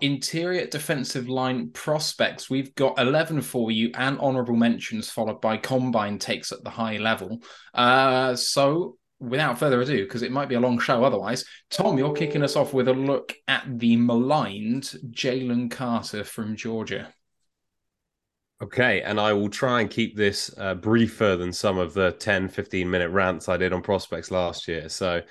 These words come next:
Speaker 2: um, up front, I think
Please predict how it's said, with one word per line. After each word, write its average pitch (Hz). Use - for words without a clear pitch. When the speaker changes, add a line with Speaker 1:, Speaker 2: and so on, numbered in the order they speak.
Speaker 2:
um, 87
up 120
front, 139
I 113
think 107